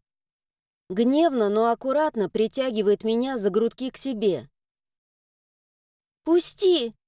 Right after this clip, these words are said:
Пусти!» С рычанием закидывает на плечо. Вскрикнув, повисаю головой вниз, чувствуя, как этот наглец держит меня одной рукой за попу.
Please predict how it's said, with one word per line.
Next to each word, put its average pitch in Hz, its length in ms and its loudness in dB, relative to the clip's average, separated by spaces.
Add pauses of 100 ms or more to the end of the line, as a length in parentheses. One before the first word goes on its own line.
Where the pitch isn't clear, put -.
Пусти!» 440 800 2 (1600)
С - 140 -10
рычанием 247 720 2
закидывает 226 720 0
на 247 140 -4
плечо. 233 560 -6 (300)
Вскрикнув, 285 720 0
повисаю 262 580 0
головой 262 460 -2
вниз, 285 460 -2 (180)
чувствуя, 196 540 -2
как 208 240 -2
этот 226 280 0
наглец 247 640 -2 (240)
держит 220 480 0
меня 208 360 2
одной 247 300 -2
рукой 269 360 0
за 285 180 0
попу. 240 540 -4